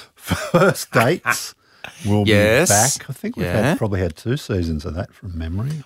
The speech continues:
Speaker 2: I see First Date screens in the U K. I see it on Foxtel being repeated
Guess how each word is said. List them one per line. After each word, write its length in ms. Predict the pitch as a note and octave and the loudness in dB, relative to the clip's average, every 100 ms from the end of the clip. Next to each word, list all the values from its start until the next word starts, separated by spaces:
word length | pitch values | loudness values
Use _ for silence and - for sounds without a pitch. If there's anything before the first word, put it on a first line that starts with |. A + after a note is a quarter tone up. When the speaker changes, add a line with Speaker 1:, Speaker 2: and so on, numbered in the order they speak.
| - | 0
Speaker 2:
I 60 | |
see 240 | A#2+ - D3 | 2 4 2
First 340 | - B2 - | 2 2 2
Date 200 | B2 G#2+ | 0 0
screens 600 | - - - A#2+ A#2+ A2+ | 0 0 2 2 2 2
in 100 | G#2+ | 0
the 80 | G#2 | 0
U 160 | G2+ F#2+ | 0 -2
K. 520 | - - C3 C3+ C#3 | -4 0 2 4 2
I 160 | B2+ A2 | 2 0
see 480 | - - - B2 A#2 | 2 2 4 4 4
it 160 | G#2+ - | 2 -2
on 220 | G2+ F#2 F#2+ | -2 -2 0
Foxtel 720 | - D3+ - F#3+ G3+ F4 F4 _ _ - | 0 0 2 4 4 2 -6 _ _ -2
being 200 | B2+ B2 | 0 0
repeated 520 | A#2+ C#3 C#3+ E4+ | 0 0 0 -2